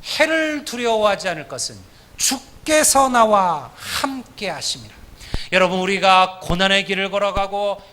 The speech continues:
환난의 길을 걸어가도 하나님께서 우리와 함께하고 계심을 믿으시기를 주의 이름으로 축원합니다.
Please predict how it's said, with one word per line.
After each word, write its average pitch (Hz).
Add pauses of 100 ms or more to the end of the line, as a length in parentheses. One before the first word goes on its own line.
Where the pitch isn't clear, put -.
(120)
환난의 277
길을 233
걸어가도 156 (320)
하나님께서 269
우리와 202
함께하고 269
계심을 208
믿으시기를 185 (200)
주의 269
이름으로 208
축원합니다. 151